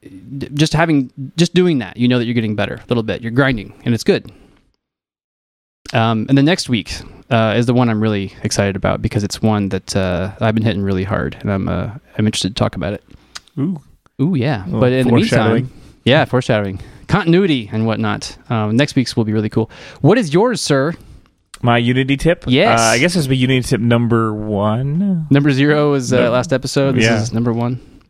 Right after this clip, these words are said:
Speaker 2: Uh,
Speaker 1: Numero uno.
Speaker 2: I might actually have two things because, um,
Speaker 1: Ooh.
Speaker 2: I find the Unity tips interesting because you can go very, uh,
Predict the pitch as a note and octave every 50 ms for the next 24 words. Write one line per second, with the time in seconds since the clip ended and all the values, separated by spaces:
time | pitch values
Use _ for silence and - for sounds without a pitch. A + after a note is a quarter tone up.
0 | _ _ _ B2+ C3 - C3 C3+ - D#3 D3 D3 D3+ D#3 D#3 D3+ E3 F3 - -
1 | _ _ - - F#3+ G3 - - - B2+ C3 C3+ - C3 B2 A2+ - - B2 A#2
2 | - G2+ G2 G#2 G2+ G#2 - - C3 A#2 A2+ - - - - - _ _ _ _
3 | _ A#2 A#2+ A#2 A2+ A2 - F#3 - G3+ - - - _ _ _ _ _ _ _
4 | _ _ _ _ _ _ _ _ _ _ - - - A3 A#3 A3+ F3 C#3+ C3 C#3
5 | C#3+ C#3 B2+ - - C3 A#2 - - - - - - - - _ _ _ _ _
6 | _ _ _ _ _ _ - C3+ C#3 C#3+ C3+ - - A#2 A2+ A2 A2 - B2 A2+
7 | B2 B2+ C3 B2+ B2 B2 A#2 A2 G#2+ A2 B2 B2 B2+ C3 B2+ B2+ B2 A#2 A2 G#2+
8 | G#2 G2 - - _ - G2+ G2+ G2 G2 F#2+ -